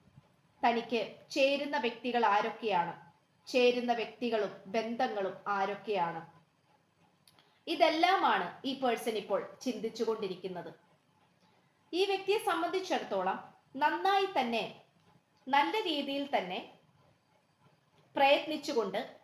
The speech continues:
മുന്നേറാനാണ് ഈ പേഴ്സൺ ഇപ്പോൾ ആഗ്രഹിക്കുന്നത്. കാര്യങ്ങളെല്ലാം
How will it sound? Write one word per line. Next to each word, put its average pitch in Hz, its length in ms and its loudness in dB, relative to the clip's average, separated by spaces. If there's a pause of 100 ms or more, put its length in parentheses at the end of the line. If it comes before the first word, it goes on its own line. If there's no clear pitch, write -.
(140)
മുന്നേറാനാണ് 330 840 2 (200)
ഈ - 20 -2 (120)
പേഴ്സൺ 226 360 -4
ഇപ്പോൾ 202 180 -4 (240)
ആഗ്രഹിക്കുന്നത്. 180 680 -4 (920)
കാര്യങ്ങളെല്ലാം 240 800 4